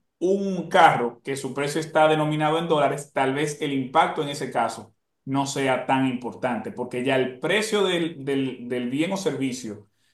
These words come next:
que tú vas a adquirir está en dólares. Entonces, dólar con dólar, pues vamos a decirlo así, estás protegida o no tienes ningún efecto fuerte.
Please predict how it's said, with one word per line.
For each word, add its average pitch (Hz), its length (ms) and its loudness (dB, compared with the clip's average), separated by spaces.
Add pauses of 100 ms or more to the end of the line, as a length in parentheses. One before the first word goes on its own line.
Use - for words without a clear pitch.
que 143 180 0
tú 151 180 0
vas 170 200 4
a 170 40 4
adquirir 190 480 -2
está 135 600 2
en 123 180 -6
dólares. 113 380 2
Entonces, 120 420 -6 (180)
dólar 151 360 2
con 139 180 -2
dólar, 151 340 0
pues 120 220 -4
vamos 123 300 0
a 131 40 2
decirlo 127 260 -4
así, 98 360 -10 (360)
estás - 340 -2
protegida 120 600 -4 (380)
o 120 120 -4
no 123 140 -2
tienes 131 240 0
ningún 123 300 0
efecto 117 680 -6 (340)
fuerte. - 360 -6